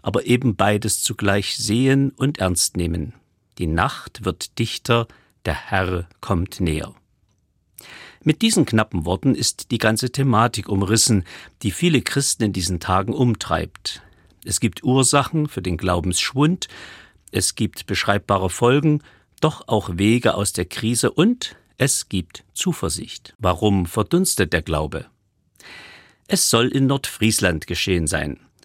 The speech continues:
Dort waltete ein gestrenger Pastor. Alkohol war ihm verpönt, doch die Leute wussten sich zu helfen. Bei einer Taufe wurde eine neuartige Kaffeevariation kredenzt. Ein heißer, gut gesüßter Kaffee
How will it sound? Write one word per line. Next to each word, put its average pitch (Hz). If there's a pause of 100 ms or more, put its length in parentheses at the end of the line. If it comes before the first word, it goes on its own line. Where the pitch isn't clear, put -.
Dort 78
waltete 139 (380)
ein 101
gestrenger 101
Pastor. - (460)
Alkohol 95
war 98
ihm 104
verpönt, 120 (340)
doch 143
die -
Leute 113
wussten 113
sich 90
zu -
helfen. 85 (340)
Bei -
einer 85
Taufe 131 (380)
wurde 185
eine 98
neuartige 107
Kaffeevariation 104
kredenzt. - (260)
Ein -
heißer, 127 (240)
gut -
gesüßter 101
Kaffee 131